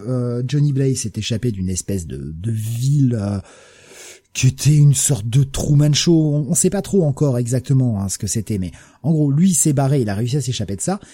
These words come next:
mais il ne contrôle plus du tout le Ghost Rider, qui prend son contrôle de temps en temps pour aller venger certains torts, et puis, euh, Johnny Blaze se réveille <clears throat> à poil, euh,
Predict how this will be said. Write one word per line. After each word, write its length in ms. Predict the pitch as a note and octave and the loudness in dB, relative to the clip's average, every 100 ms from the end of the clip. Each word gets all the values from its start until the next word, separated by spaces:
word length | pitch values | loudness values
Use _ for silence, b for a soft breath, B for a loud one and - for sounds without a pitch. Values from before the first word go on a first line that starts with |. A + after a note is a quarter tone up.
| B | B
mais 120 | D3 G#3+ | 2 2
il 100 | C#3+ | 2
ne 80 | |
contrôle 360 | C3 C#3+ - C#3 | 0 -2 -2 0
plus 120 | G3 | 0
du 120 | E3+ | -2
tout 100 | C3+ | -2
le 80 | F#3+ | 0
Ghost 200 | D3 C3+ | 0 0
Rider, 240 | C3 G2+ E2+ | -2 -4 -6
qui 140 | - B2 | -8 -10
prend 400 | - D3+ C#3 b b b b - | -2 -2 -2 b b b b -10
son 460 | - - - A2 | -4 -4 -2 -2
contrôle 460 | A2 - B2 C#3 B2+ | -4 -4 -4 0 0
de 80 | G#2+ | -2
temps 220 | G#2 F#2+ | -4 -6
en 60 | G2 | -4
temps 200 | E3+ F#3 | -4 -2
pour 200 | B2 F#2 | -4 -4
aller 120 | F#2+ | -2
venger 260 | G2+ G#2 | -4 -2
certains 320 | A2+ F#2+ - F2 | -4 -6 -8 -4
torts, 260 | D#3 F3+ | -2 0
et 60 | A#2 | -2
puis, 260 | - C#3 | -2 -2
euh, 100 | G#2 D#2+ B B - | -2 -6 B B -2
Johnny 200 | A#2+ A2 | 0 0
Blaze 220 | C3 C#3+ | 0 0
se 120 | - | 0
réveille 400 | G#2 A2+ C3+ G#2+ - _ _ | -2 0 -2 -2 -8 _ _
<clears throat> 420 | - F3+ C3+ - | 0 2 0 -2
à 100 | D3+ | -4
poil, 360 | C#3 D#3 D#3+ C#3+ | -2 0 2 2
euh, 220 | G2+ G2 | 0 -2